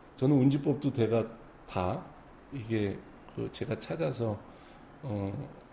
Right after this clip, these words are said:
계속 연습을 했었고 그래서 길이 조금 오래 걸렸는데 시간이 누구한테 배운 적도 없고.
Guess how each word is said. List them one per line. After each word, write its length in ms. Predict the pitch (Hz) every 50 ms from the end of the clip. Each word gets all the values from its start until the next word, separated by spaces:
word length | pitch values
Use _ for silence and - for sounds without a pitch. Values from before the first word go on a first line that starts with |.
| - - - -
계속 240 | - 107 113 123 117
연습을 380 | 101 98 92 107 107 113 110
했었고 500 | 117 151 147 - 131 110 - - 117 107
그래서 240 | 110 117 117 110 120
길이 480 | 120 - 123 120 123 123 123 127 123 -
조금 420 | - - - 156 151 143 127 - -
오래 240 | - 113 113 127 123
걸렸는데 540 | 113 107 104 107 107 101 101 104 107 - 123
시간이 480 | - - - 165 135 123 113 95 87 90 - - - - - - - - - - - - -
누구한테 420 | 113 110 120 117 110 - 131 -
배운 280 | - 110 110 113 113 104
적도 320 | 107 101 - - - 98
없고. 280 | 85 - - - -